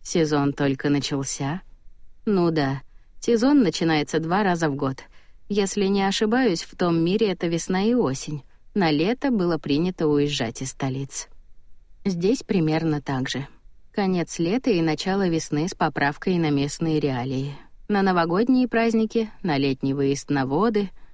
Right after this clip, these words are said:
Как по мне, хуже жизни и не придумаешь. Таскаться с бала на бал, с вечеринки на приём. Но кто меня спрашивать будет? Танец? Да, разумеется, ваше высочество.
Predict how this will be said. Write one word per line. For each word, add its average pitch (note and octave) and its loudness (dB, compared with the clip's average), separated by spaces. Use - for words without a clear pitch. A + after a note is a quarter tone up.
Как F#3 0
по F3 0
мне, G#3+ 2
хуже E3+ 0
жизни F3+ 2
и E3+ 2
не E3 2
придумаешь. C#3 -2
Таскаться F3+ -2
с D3+ -8
бала E3+ 0
на D3+ 0
бал, D3 -2
с - -10
вечеринки G3+ 0
на D3+ 0
приём. D#3 0
Но G#3 2
кто - 0
меня C#4 6
спрашивать E3+ 0
будет? C#3+ -2
Танец? F3+ 0
Да, G3 2
разумеется, F#3+ 2
ваше D#3+ 0
высочество. C#3+ -2